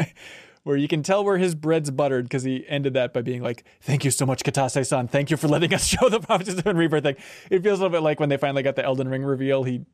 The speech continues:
could not have bent over, uh, backwards harder, uh,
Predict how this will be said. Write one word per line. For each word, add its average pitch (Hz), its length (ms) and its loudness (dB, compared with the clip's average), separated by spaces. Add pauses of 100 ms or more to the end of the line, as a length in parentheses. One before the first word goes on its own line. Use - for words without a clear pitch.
(140)
could 127 160 0
not 127 180 0
have 127 120 -4
bent 131 280 -4
over, 120 420 -4 (340)
uh, 139 140 -2
backwards 131 420 -2
harder, 135 560 -2
uh, 127 340 2